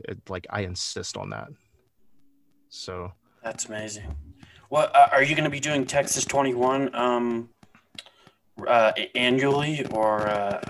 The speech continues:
Speaker 1: Yes. So my wife and I have decided that Texas twenty-one is going to be the flagship event of the year. It's always gonna be the weekend after April,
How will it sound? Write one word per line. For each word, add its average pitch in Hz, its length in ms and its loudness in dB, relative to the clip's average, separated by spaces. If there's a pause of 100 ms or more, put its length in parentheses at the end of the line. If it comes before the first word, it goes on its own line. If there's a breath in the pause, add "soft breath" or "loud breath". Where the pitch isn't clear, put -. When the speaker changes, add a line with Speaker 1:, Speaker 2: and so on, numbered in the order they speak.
(320)
Speaker 1:
Yes. - 480 -6
So 101 500 -4
my 101 180 2
wife 101 280 0
and 110 100 2
I 110 140 4
have 95 480 -4
decided 101 560 -8
that - 180 -10
Texas 101 380 -12
twenty-one 104 500 -6
is 95 140 -8
going 98 200 -4
to 95 60 -6
be 95 100 -8
the 92 100 -6
flagship 98 580 -8
event 107 340 -4 (460 soft breath)
of 95 160 -10
the 110 100 -2
year. 98 360 -6 (420 soft breath)
It's - 160 -8
always 107 360 -4
gonna 113 160 0
be 107 140 -6
the 98 120 -6
weekend 95 400 -8
after 101 360 -8
April, 123 320 -6